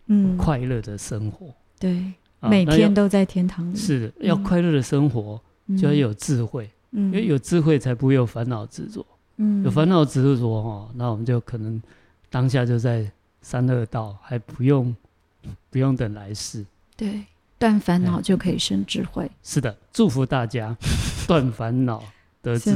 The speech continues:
Speaker 2: 慧，
Speaker 1: 生智慧。
Speaker 2: 早日离苦得乐。
Speaker 1: 是。
Speaker 2: 好，那今天谢谢大家的收听。
Speaker 1: 谢谢法师。
Speaker 2: 好，感谢。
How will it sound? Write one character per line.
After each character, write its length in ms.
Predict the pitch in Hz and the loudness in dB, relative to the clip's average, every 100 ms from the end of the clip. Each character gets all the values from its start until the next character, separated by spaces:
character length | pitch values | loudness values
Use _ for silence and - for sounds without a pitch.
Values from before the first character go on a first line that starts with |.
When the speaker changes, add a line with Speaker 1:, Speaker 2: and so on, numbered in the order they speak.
| 117 | 2
Speaker 2:
慧， 180 | 104 - | 2 0
Speaker 1:
生 60 | |
智 20 | 180 | -2
慧。 220 | 196 247 _ _ | -6 -10 _ _
Speaker 2:
早 180 | 127 120 | 0 4
日 160 | 156 | 4
离 160 | 135 143 | 4 2
苦 200 | 117 117 - _ _ _ _ | 0 -6 -10 _ _ _ _
得 100 | - | 2
乐。 160 | 147 160 - - | 2 2 -4 -20
Speaker 1:
是。 420 | - - 208 208 214 _ | -12 -4 -4 -4 -8 _
Speaker 2:
好， 360 | 131 156 - _ | -2 -2 -2 _
那 100 | 156 | -2
今 240 | 151 170 165 | 2 2 4
天 180 | 160 160 | 4 4
谢 160 | 175 | 2
谢 140 | 147 143 | 2 4
大 160 | 143 | 4
家 100 | 139 | 4
的 160 | 139 127 | 4 4
收 200 | 131 131 | 2 4
听。 260 | 139 131 - _ _ _ | 4 2 0 _ _ _
Speaker 1:
谢 140 | - 202 | -8 -4
谢 160 | 202 | -2
法 180 | 190 180 | 0 0
师。 500 | 175 196 196 208 226 | 0 -2 -2 -2 -4
Speaker 2:
好， 300 | - _ _ | -8 _ _
感 100 | 120 | -4
谢。 300 | 113 165 131 | 2 2 2